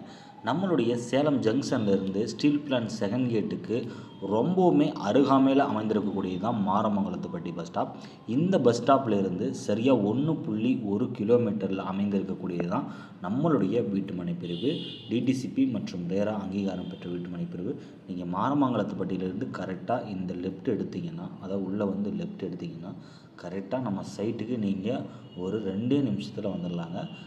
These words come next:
நம்மளுடைய வீட்டுமனையின் சிறப்பம்சங்கள் என்னன்னு பார்த்தீங்கன்னா, என்ட்ரன்ஸ்லேயே உங்களுக்கு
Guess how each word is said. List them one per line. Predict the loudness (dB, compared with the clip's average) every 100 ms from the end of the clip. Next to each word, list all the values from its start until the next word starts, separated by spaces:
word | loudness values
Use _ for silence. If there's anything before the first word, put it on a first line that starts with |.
| -12 -4
நம்மளுடைய | 0 2 4 4
வீட்டுமனையின் | 4 4 2 0 -2
சிறப்பம்சங்கள் | -4 -2 0 0 -2 -4 -4
என்னன்னு | -2 0 0 -2
பார்த்தீங்கன்னா, | -6 -4 -4 -2 -2
என்ட்ரன்ஸ்லேயே | 0 2 0 0 0 0
உங்களுக்கு | 0 -2